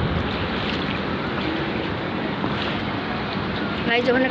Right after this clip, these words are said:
গাড়ি চলছে, কারণ গোটা রোড এখন ভিজে। এইদিকে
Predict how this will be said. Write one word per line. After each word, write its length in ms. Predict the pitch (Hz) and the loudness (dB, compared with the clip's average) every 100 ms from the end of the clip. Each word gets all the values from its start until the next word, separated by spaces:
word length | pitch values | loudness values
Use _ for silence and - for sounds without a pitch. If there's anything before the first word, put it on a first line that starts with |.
| 226 | 6
গাড়ি 140 | 226 262 | 6 4
চলছে, 220 | 240 311 330 - - - - - - - - - - - - | 4 4 4 0 0 0 0 0 0 0 0 0 0 -2 2
কারণ 180 | 240 262 247 | 4 6 6
গোটা 200 | 254 269 247 | 6 8 8
রোড 140 | 254 254 | 8 6
এখন 140 | 285 254 | 4 4
ভিজে। 220 | 240 285 381 - - - - - - - - - - - - - - - - - - - - - | 6 6 6 2 2 0 2 2 2 2 2 2 2 2 2 2 2 2 0 0 0 0 0 4
এইদিকে 260 | 240 233 254 | 6 8 8